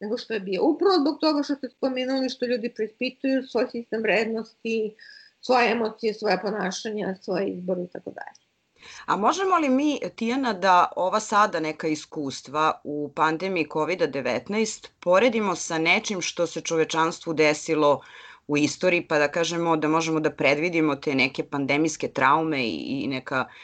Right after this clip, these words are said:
Speaker 2: neka posttraumatska, ovaj, osjećanja, emocije i poremećaje koji su se nekada dešavali sa ovim danas? Ili je ovo ipak neki jedinstven slučaj?
Speaker 1: E, znate šta,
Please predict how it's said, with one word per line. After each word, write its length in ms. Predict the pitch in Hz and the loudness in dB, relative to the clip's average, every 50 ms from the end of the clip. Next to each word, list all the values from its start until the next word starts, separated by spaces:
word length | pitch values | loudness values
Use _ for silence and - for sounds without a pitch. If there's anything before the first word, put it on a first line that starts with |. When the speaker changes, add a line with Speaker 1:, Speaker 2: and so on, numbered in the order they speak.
| - - - - - | -20 -20 -20 -12 -4
Speaker 2:
neka 480 | 135 143 139 - 147 139 127 117 - - - _ | -2 -2 -2 0 0 0 0 0 -2 -4 -10 _
posttraumatska, 1600 | - 170 170 170 156 - - - - - 135 101 - - - 123 123 147 165 165 151 139 - - - - 139 120 117 98 - - | 2 4 4 4 4 2 -4 -12 -12 -10 -8 -8 -8 -2 2 4 4 4 4 2 0 -2 -4 -8 -10 -6 -4 -2 -2 -2 -4 -6
ovaj, 600 | - 123 123 120 117 120 117 120 117 104 101 - - _ | -6 -8 -8 -8 -8 -8 -6 -4 -4 -4 -4 -6 -8 _
osjećanja, 720 | - 143 139 - - 135 131 - 143 117 127 147 139 123 | -6 -6 -6 -6 -8 -8 -4 0 2 2 2 2 0 -2
emocije 480 | 123 123 139 147 143 - - 143 135 131 | -2 -2 -4 -4 -6 -8 -8 -6 -6 -6
i 100 | 117 - | -6 -4
poremećaje 800 | - 147 147 143 131 127 110 110 - - 117 98 85 71 - - - _ _ - - _ _ | -4 -4 -2 -2 -2 -4 -4 -6 -6 -6 -4 -4 -2 -4 -6 -8 -12 _ _ -20 -20 _ _
koji 180 | - - 123 131 | -10 -8 -6 -6
su 220 | - - - 123 | -6 -8 -8 -10
se 200 | 113 - - 120 | -10 -8 -4 -2
nekada 400 | 127 147 190 202 - 196 160 170 | 0 0 0 2 0 0 2 2
dešavali 540 | 165 160 156 - - 160 147 151 160 156 143 | 2 2 0 0 2 2 4 4 4 2 0
sa 180 | 139 - 151 147 | -2 -2 0 0
ovim 260 | 147 147 156 151 151 | 2 2 0 0 0
danas? 600 | 135 120 113 110 73 58 - - - - - - - _ _ _ _ | 0 0 0 0 -2 -6 -10 -12 -14 -16 -16 -18 -20 _ _ _ _
Ili 200 | 196 226 247 226 | 0 2 2 4
je 80 | 202 | 6
ovo 300 | 185 170 165 156 180 175 | 4 4 4 4 2 2
ipak 300 | 175 165 151 - 185 160 | 2 0 -2 -6 -8 -6
neki 260 | - 170 156 156 - 156 | -4 -6 -6 -2 -2 -2
jedinstven 460 | 151 135 143 147 - - 127 113 87 | -2 0 -2 -4 -4 -6 -8 -10 -10
slučaj? 400 | - - - - - - - - | -10 -10 -10 -10 -8 -8 -10 -10
Speaker 1:
E, 680 | 110 - _ _ _ _ 226 226 220 214 208 233 233 | -12 -12 _ _ _ _ -10 -8 -6 -4 -4 -4 -2
znate 320 | 226 269 311 320 - 403 381 | 0 0 0 2 2 0 0
šta, 440 | - - 392 320 277 254 247 240 | 0 0 2 2 2 2 2 0